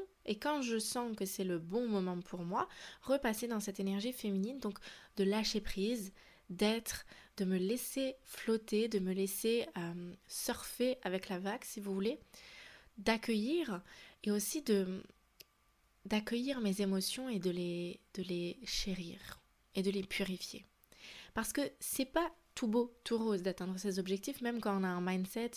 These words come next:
niveau plus plus, même quand on s'y connaît très bien au niveau énergétique, il y a toujours des émotions désagréables, on les vit toujours. Mais c'est notre capacité à les accueillir et à les chérir et à les purifier qui est différent.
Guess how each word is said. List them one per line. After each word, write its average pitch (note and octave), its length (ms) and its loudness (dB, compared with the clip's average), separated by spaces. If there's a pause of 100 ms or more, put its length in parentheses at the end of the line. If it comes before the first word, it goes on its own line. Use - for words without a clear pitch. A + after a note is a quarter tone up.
niveau G3 260 4
plus F#3+ 220 -2
plus, E4 320 0 (420)
même A3 300 6
quand A3 200 4
on G3+ 160 2
s'y - 200 -4
connaît F#3 220 4
très - 180 -4
bien G3 160 2
au F#3+ 40 2
niveau F#3 200 0
énergétique, F3 640 -2 (440)
il - 40 -4
y A#3+ 40 0
a A#3+ 40 0
toujours F4 260 4
des A3+ 180 6
émotions F#3+ 300 0
désagréables, F#3+ 500 0
on A#3+ 40 -2
les A3+ 140 2
vit A3+ 160 -4
toujours. F#3 640 -4 (840)
Mais A3+ 60 2
c'est C4 120 0
notre B3+ 220 0
capacité A#3+ 460 0
à B3 80 6
les G3+ 240 6
accueillir A3 480 2 (140)
et G3 260 -2
à G3 200 0 (380)
les G3 120 2
chérir A3 640 2
et G3+ 80 0
à F3+ 80 0
les F3+ 120 2
purifier G#3+ 720 -2 (400)
qui - 160 0
est G3 60 4
différent. F3+ 560 -4